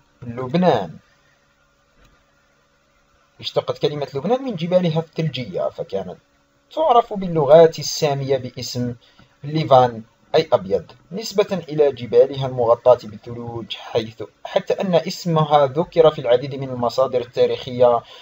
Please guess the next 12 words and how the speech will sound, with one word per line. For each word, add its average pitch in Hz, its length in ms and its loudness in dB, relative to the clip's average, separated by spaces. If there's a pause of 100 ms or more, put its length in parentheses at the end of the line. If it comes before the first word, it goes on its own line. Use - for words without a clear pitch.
(140)
من 220 120 -4
ضمنها 156 460 2
ملحمة 123 720 -2 (320)
جيلجامش. 107 880 -4 (1400)
موريتانيا. 131 1000 4 (3000)
سميت 147 480 2
موريتانيا 170 540 8
بهذا 208 300 8
الاسم 190 360 0
نسبة 180 340 -2
لأكبر 160 500 4
مجموعة 143 600 0